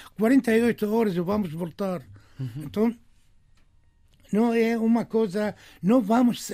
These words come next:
Speaker 1: não saímos como refugiados, saímos por uma razão, para deixar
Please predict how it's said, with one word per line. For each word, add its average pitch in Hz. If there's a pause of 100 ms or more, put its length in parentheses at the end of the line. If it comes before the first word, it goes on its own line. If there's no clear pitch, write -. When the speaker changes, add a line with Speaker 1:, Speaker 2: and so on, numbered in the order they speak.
Speaker 1:
não 220
saímos 247 (320)
como 196
refugiados, 151 (640)
saímos 202 (160)
por 160
uma 208
razão, 131 (320)
para 160
deixar 185